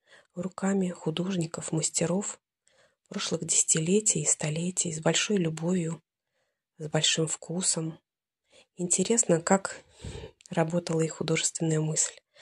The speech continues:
о чем они думали. Вот такие замечательные, например, подсвечники с огненным золочением.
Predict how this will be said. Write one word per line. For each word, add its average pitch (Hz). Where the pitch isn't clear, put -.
о 160
чем 170
они 160
думали. 156
Вот -
такие 180
замечательные, 160
например, 156
подсвечники 160
с -
огненным 165
золочением. 156